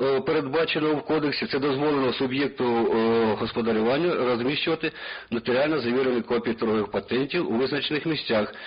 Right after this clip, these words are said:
для запобігання їх псува-, е, псуванню. Передбачена також норма, за якою при звірці документів, на підставі яких, е, заповнена заявка на придбання торгових патентів та виявлення невідповідностей, орган Державної податкової служби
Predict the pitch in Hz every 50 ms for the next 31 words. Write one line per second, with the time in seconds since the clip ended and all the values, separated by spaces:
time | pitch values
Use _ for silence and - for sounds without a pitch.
0 | - - - - _ - 104 117 127 123 117 - - - 113 110 117 117 120 104
1 | 107 104 117 127 135 135 143 147 143 - - - 156 110 98 107 - - - -
2 | 113 113 110 107 110 - - 139 120 101 98 82 - - 76 67 - - _ _
3 | - - - - - - - - - - - - - - - - - - - -
4 | - - 165 170 170 185 208 226 226 - 202 202 190 202 190 - 196 170 151 147
5 | 139 135 135 135 139 131 147 170 165 - 196 185 185 185 185 190 156 175 190 185
6 | - - 165 156 165 - 175 165 160 160 147 139 127 151 143 147 151 - 170 151
7 | - - 180 160 139 143 139 131 - 143 123 110 101 - 120 117 123 120 117 110
8 | 127 139 139 - 156 139 135 131 127 117 113 131 127 127 127 120 - 123 120 120
9 | 113 117 117 110 113 120 127 127 123 117 - 127 117 127 127 110 - 131 123 117
10 | - 120 113 107 104 - 117 104 98 - - - - - - - - _ _ -
11 | 139 135 123 117 - - 117 131 147 135 131 120 123 120 120 120 120 120 123 135
12 | 139 135 135 - 139 160 202 220 175 143 123 113 - - 131 120 117 - - 127
13 | 185 196 185 202 196 165 165 160 147 135 117 117 123 139 156 139 165 175 175 170
14 | 170 160 170 160 165 160 - - 170 165 165 160 147 - 160 156 147 151 156 139